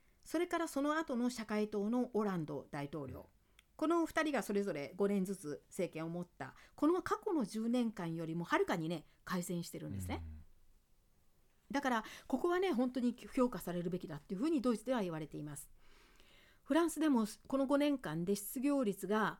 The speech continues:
Speaker 1: 大きく減少して、あの、同時に就業率が上がる。
Speaker 2: うん。
Speaker 1: そしてフランスのね、財政収支も健全化に向かいます。で、何よりね、投資が好調なんですね。
Speaker 2: うん。
Speaker 1: で、確かにフランスもコロナのダメージを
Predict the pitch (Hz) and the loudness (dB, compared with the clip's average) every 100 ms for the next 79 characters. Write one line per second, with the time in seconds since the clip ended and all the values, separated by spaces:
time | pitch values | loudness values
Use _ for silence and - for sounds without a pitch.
0 | - 262 254 254 196 165 165 160 170 156 | -4 0 0 0 0 2 0 -2 -4 -8
1 | - 311 294 185 - - - - - 202 | -6 0 2 0 -6 -20 -20 -4 2 4
2 | 196 240 220 220 175 - 226 220 180 151 | 6 4 4 4 2 2 4 4 4 0
3 | 139 139 - - 156 143 123 104 87 80 | -6 -10 -10 -8 -6 -6 -8 -12 -14 -16
4 | - - - - - - 254 247 247 247 | -20 -20 -20 -20 -18 -2 -2 2 2 2
5 | 285 311 302 294 285 302 233 226 220 226 | 2 2 2 2 2 2 2 0 0 -2
6 | 220 240 196 - 190 226 214 185 170 156 | 0 -2 -4 -2 0 0 2 2 2 -2
7 | 147 139 - - _ _ - - 254 208 | -2 -4 -4 -16 _ _ -8 2 4 4
8 | 139 131 - - - - - - - - | 0 -6 -10 -14 -16 -20 -20 -20 -20 -20
9 | - - 180 233 427 392 240 175 180 - | -6 0 4 4 6 4 4 2 -2 0
10 | 294 320 - 277 269 - 214 196 175 165 | 0 2 0 0 0 0 0 0 -2 -2
11 | 143 - - - - - - - - - | -6 -8 -6 -8 -10 -20 -20 -20 -20 -20
12 | - - _ 214 214 415 - 427 294 196 | -20 -20 _ -4 -2 0 0 4 4 4
13 | 240 294 - 285 269 - 349 320 254 202 | 2 2 2 0 0 0 0 2 2 2
14 | 185 202 208 202 - 196 240 | 0 2 2 0 0 2 2